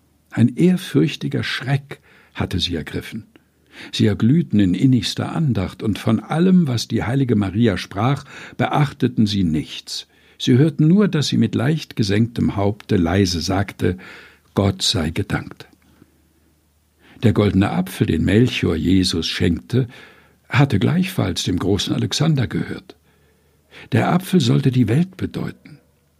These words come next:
Alexander hatte ihn aus kleinen Teilen des Zinses aller seiner Provinzen machen lassen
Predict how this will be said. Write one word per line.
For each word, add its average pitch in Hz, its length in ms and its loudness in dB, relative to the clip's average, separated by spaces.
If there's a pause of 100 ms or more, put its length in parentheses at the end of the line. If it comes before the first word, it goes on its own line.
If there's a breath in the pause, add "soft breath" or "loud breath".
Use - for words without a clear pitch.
(220)
Alexander 110 640 2
hatte 110 240 -2
ihn 160 240 0
aus 95 240 -6
kleinen 101 520 0
Teilen 104 420 0
des - 240 -8
Zinses 113 680 2 (480 loud breath)
aller 127 300 2
seiner 135 240 2
Provinzen 101 580 -2
machen 113 320 -2
lassen 123 340 -4